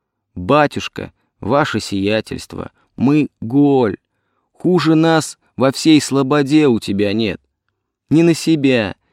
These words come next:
ни на барщину, срам. А все он довел.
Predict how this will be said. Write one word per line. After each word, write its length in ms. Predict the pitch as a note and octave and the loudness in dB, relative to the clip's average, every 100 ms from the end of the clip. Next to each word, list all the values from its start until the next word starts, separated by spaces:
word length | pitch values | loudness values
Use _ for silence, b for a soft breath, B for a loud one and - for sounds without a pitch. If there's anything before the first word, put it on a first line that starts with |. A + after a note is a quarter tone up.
| _ | _
ни 160 | - D3+ | 2 4
на 180 | E3 D#3 | 4 2
барщину, 640 | C#3+ D3 C3+ - F#2+ F#2 - | 2 2 2 -2 -8 -10 -12
срам. 640 | - - A2+ B2+ C3 A#2+ - _ _ _ _ _ | -12 -6 -2 0 0 -2 -4 _ _ _ _ _
А 120 | - C#3 | -6 -6
все 280 | - F#3 | 2 2
он 340 | - B2+ C#3 C3+ | 2 2 2 2
довел. 460 | A#2 G#2 F2+ D#2+ | 0 0 -2 -6